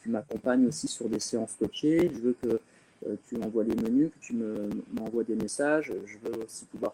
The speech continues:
te parler de, d'autres choses que de, de la diète, parce que j'ai aussi d'autres choses à te parler. On est, on a, ça a changé, beaucoup de choses ont changé, et, euh, je veux pas dire que c'est devenu un métier social, mais, euh, techniquement, euh, je, je fais moins en moins de technique,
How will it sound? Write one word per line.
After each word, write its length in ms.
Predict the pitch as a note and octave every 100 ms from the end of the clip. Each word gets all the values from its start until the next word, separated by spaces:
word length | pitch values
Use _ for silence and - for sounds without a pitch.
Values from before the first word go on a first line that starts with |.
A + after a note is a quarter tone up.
| -
te 60 |
parler 520 | A2 - A2 B2 C3+ C3+
de, 200 | G#2 G#2+
d'autres 220 | G#2+ -
choses 340 | - C3 B2+
que 80 | -
de, 60 | G#2
de 380 | G#2 G2+ G2 -
la 100 | G#2+
diète, 280 | G#2+ C#3
parce 100 | -
que 120 | - G#2
j'ai 180 | G2+ G2+
aussi 220 | - -
d'autres 220 | A2 A2+
choses 200 | - A#2
à 40 | G#2+
te 160 | -
parler. 280 | - G#2+ C#3+ - - - - - _ - - _ -
On 120 | B2
est, 320 | C3 C3 C3
on 180 | C3 C#3+
a, 100 | C3+
ça 200 | - -
a 40 | C#3+
changé, 260 | - D3 A2+ - A#2
beaucoup 200 | A#2 D3+
de 60 |
choses 200 | - D3
ont 100 | D3 B2+
changé, 540 | C3 B2 C#3 D3+ D#3 A#2+
et, 80 |
euh, 200 | G#2+ G#2 G#2 - _ - _ _
je 80 | -
veux 60 | A2
pas 140 | A#2+
dire 140 | C3+
que 60 | -
c'est 140 | -
devenu 260 | B2 A#2 C3
un 100 | B2+
métier 300 | B2+ - -
social, 520 | - B2+ - E3+ D#3
mais, 180 | C3 G#2+
euh, 340 | G2+ G2+ G2 G2 - - - _
techniquement, 560 | C3+ - B2 - D3 D3+ C#3+
euh, 120 | G#2 - _ _ _ _ _ _ - - - - - G#2
je, 180 | G#2+
je 100 | G#2
fais 160 | A#2+ B2+
moins 300 | A#2+ C3+ C3+
en 80 | B2+
moins 220 | B2+ C3+
de 100 | A#2+
technique, 400 | - B3 - A2